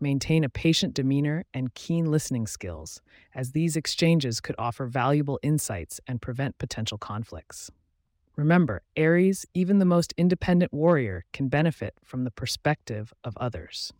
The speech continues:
Today's financial landscape looks promising, with Jupiter's placement signaling abundance. However, don't let this potential windfall distract you from wise money management.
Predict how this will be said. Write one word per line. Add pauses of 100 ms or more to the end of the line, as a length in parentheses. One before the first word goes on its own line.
Today's
financial
landscape
looks
promising, (380)
with
Jupiter's
placement
signaling
abundance. (480)
However, (380)
don't
let
this
potential
windfall
distract
you
from
wise
money
management.